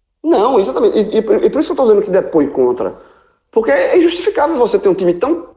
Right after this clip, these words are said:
tão, é, a, a, a, amarrado, tão pobre, como um time que se, se limita a levantar a área contra uma pré-temporada dessa. Quando você tem uma pré-temporada dessa,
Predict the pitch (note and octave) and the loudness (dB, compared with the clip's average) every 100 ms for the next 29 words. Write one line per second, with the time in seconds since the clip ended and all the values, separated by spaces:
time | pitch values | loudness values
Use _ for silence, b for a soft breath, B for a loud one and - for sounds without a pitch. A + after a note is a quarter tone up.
0 | _ A3+ F4 D#4 G3+ b b b _ - | _ -2 0 -2 -6 b b b _ -8
1 | D3 - C#3+ C#3+ C3+ B2+ - E3 G3 - | -4 -2 -2 -2 -2 -2 0 0 0 0
2 | B2+ E3 A3+ - - - C4 - D#3 G#3+ | -2 -2 -4 -10 -6 -4 -2 2 2 2
3 | A3+ A3 G#3 G#3+ - G#3+ G3 - G#3 G3 | 0 -4 -4 -4 -2 0 0 0 -2 0
4 | G3+ G#3+ A#3+ A#3 A3+ F#3+ - - G4 F#4+ | 0 -2 -2 -2 -2 -2 -2 -4 -6 -6
5 | F#4 E4+ G#3 G#4 - _ _ - A3 - | -4 -2 -2 -2 -6 _ _ -10 -8 -6
6 | - A#3+ A3 E3+ G#3 - b b C#4+ G4 | -4 -4 -2 -2 -2 -8 b b -2 0
7 | A#4+ A#3 F3 F#3 F3+ F3 C3+ A#2+ C#3 - | 0 -2 -2 -4 -2 -2 -2 0 -2 -2
8 | E3 - | -6 -10